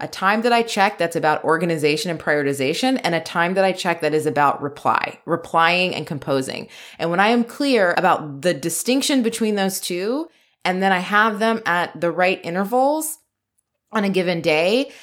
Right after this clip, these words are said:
then I meet my needs. I meet my needs of prioritization. I meet my needs of being responsive, and I meet my needs of not wasting my time responding to stuff that I don't need to.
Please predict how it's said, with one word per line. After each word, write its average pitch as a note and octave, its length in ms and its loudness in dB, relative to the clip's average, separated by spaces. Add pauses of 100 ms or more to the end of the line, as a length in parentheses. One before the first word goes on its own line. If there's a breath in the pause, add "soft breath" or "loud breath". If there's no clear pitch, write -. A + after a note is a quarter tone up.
(140 loud breath)
then C4+ 520 2
I A#3 160 0
meet A#3 240 0
my A#3 160 4
needs. A3+ 460 0
I F#3+ 120 0
meet G3 240 0
my A3+ 120 2
needs A3 220 2
of G3+ 80 -4
prioritization. F3 760 0
I E3 120 -2
meet E3+ 260 0
my G#3+ 140 2
needs F#3+ 220 2
of F3 80 0
being F3 140 -2
responsive, E3 520 -2
and F3 120 -2
I E3+ 100 0
meet F3+ 200 -2
my F3 140 -2
needs F#3+ 280 2
of D#3+ 60 -2
not D#3+ 220 -2
wasting E3 340 0
my C#3+ 100 -6
time C#3+ 500 -2 (340 soft breath)
responding F3 400 0
to B2 80 -2
stuff E3 240 -2
that D3 100 0
I D3 80 2
don't C#3 200 -6
need E3+ 240 -4
to. - 140 -6